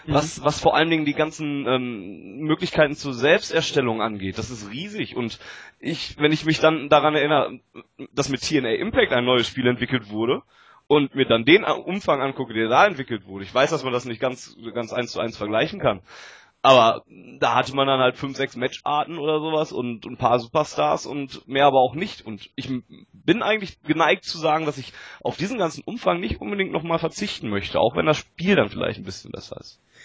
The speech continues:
Speaker 1: Ja, ich, ich sehe das anders, um ehrlich zu sein. Also ich bin, äh, vielleicht so oldschool da in, in der Richtung, aber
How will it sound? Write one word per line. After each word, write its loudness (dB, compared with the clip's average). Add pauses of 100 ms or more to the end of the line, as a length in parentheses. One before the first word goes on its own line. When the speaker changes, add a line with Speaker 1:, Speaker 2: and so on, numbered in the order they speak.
(400)
Speaker 1:
Ja, 0
ich, 2
ich 0
sehe 8
das 6
anders, 2
um -2
ehrlich -2
zu -8
sein. 4
Also 4
ich 0
bin, 6
äh, 4
vielleicht 2
so 6
oldschool 6
da 6
in, 2
in -4
der 2
Richtung, 0
aber 2